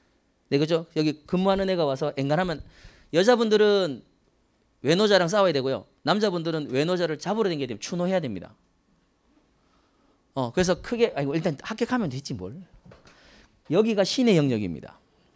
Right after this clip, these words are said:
이거 하실 수 있는 분들은 가시면 좋습니다. 일반 행정은 뭐냐면, 어, 지방직 공무원들 거의 준비하잖아. 그지? 동사무소라든가 그 창원시.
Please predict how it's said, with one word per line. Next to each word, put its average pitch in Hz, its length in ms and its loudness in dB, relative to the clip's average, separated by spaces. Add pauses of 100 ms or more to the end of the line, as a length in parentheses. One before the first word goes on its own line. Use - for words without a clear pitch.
(300)
이거 214 180 4
하실 233 220 4
수 226 60 0
있는 196 200 0
분들은 165 240 -2
가시면 139 300 -2
좋습니다. 101 580 -6
일반 196 240 6
행정은 202 260 6
뭐냐면, 117 540 2 (880)
어, 135 360 10
지방직 262 420 8
공무원들 202 380 6
거의 165 100 4
준비하잖아. 135 480 2
그지? 110 120 2
동사무소라든가 135 840 2 (240)
그 117 120 -4
창원시. 165 720 2